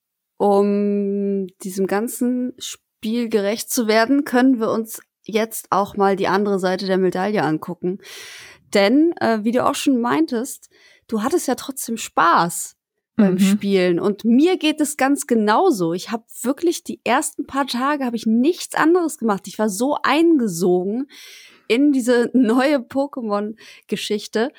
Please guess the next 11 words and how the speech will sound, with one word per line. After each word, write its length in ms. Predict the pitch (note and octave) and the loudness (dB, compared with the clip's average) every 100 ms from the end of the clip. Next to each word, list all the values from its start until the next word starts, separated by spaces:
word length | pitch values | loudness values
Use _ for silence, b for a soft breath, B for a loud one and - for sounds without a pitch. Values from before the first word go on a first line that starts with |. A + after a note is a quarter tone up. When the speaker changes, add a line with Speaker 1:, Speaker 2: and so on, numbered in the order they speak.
| B B B - | B B B 0
Speaker 1:
ähm, 460 | G#3+ G#3+ G#3+ G#3+ - _ _ - | 2 2 2 0 -4 _ _ -4
dass 200 | G#3 A#3+ | -4 -6
es 140 | - | -4
mich 140 | A#3 | 0
selber 320 | - B3 C#4+ F#3+ | 2 4 4 2
auch 180 | G#3+ | 0
komplett, 440 | - G#3+ A#3+ A3+ - | -2 -4 -4 -8 -8
äh, 320 | - G3+ G#3 | -4 -2 -2
überrascht 580 | G3+ G#3 G3+ G#3 - - | 0 0 2 0 -2 -4
hat, 240 | A3+ - A3+ | -6 -6 -2
weil 300 | G3+ G#3+ | 0 0